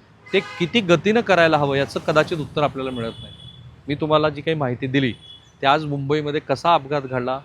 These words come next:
जे जखमी आहेत त्यांची स्थिती काय आणि मुंबईत कसे रोज सात जण आपल्यातनं सोडून जातात, याची पण माहिती दिली. आणि सगळे बहुतांश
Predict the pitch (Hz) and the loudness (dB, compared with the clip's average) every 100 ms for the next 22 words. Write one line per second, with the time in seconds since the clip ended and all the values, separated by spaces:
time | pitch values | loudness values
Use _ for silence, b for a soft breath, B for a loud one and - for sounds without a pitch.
0 | 131 143 139 120 139 160 160 147 127 160 | -6 -2 -2 -4 -4 -4 -4 -6 -6 -10
1 | 156 135 135 117 127 135 139 139 160 170 | -10 -10 -6 -4 -4 -6 -6 -2 -4 -2
2 | 160 143 165 165 143 - - - - - | -6 -4 0 2 0 -4 -20 -20 -20 -4
3 | - 160 190 - - 127 127 151 113 - | 6 6 6 -2 -18 -6 0 0 0 -14
4 | _ _ _ 123 - 135 - 143 156 - | _ _ _ -10 -4 -6 -4 -8 -8 -10
5 | _ 139 139 156 143 113 123 127 _ _ | _ -2 -2 -2 -4 -4 -6 -12 _ _
6 | 135 123 170 170 151 127 110 120 127 143 | -4 -2 -2 -6 -4 -6 -6 -6 -4 -6
7 | 139 - 147 165 185 123 - - - 135 | -8 -2 2 6 6 4 -6 -20 -8 -2
8 | 131 143 143 | -2 -2 -6